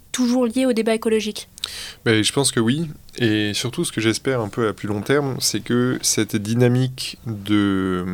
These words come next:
Speaker 2: de résurgence du tirage au sort dans l'investissement citoyen, euh, il doit, euh, traiter de toutes les thématiques, en fait.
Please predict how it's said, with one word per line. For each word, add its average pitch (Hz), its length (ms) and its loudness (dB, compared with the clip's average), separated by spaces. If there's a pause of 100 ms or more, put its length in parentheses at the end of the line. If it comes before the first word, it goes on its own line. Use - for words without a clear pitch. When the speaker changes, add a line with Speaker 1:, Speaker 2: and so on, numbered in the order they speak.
(960)
Speaker 2:
de 104 80 2
résurgence 120 800 4
du 98 180 -8
tirage 110 340 4
au 110 80 2
sort 110 480 2
dans 110 340 4
l'investissement 110 600 -2
citoyen, 107 480 -2 (300)
euh, 101 360 -2
il 110 100 -6
doit, 120 520 2 (180)
euh, 107 340 -2
traiter 120 360 -2
de 110 200 -2 (360)
toutes 131 240 -4
les 107 80 -4
thématiques, 98 440 -2
en - 40 -6
fait. 98 240 -6